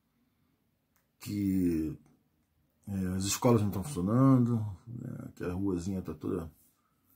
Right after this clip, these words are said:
toda bastante deserta. A galera aqui tá, tá seguindo, né, à risca o que tá sendo proposto aí pela,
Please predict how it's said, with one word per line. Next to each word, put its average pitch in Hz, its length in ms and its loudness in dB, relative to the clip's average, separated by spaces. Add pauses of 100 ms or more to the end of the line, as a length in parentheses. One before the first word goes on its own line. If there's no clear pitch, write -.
(600)
toda - 260 -8 (280)
bastante 90 280 -4
deserta. 95 300 0
A 117 40 4
galera 120 200 4
aqui 139 260 2 (140)
tá, 170 180 4 (160)
tá 160 140 -2
seguindo, 151 500 2 (400)
né, 135 160 -2 (160)
à 104 120 0
risca 127 640 2 (1040)
o 113 100 -2
que - 120 -6
tá 120 220 2
sendo 120 240 4
proposto 117 480 0
aí 90 100 0
pela, - 260 -6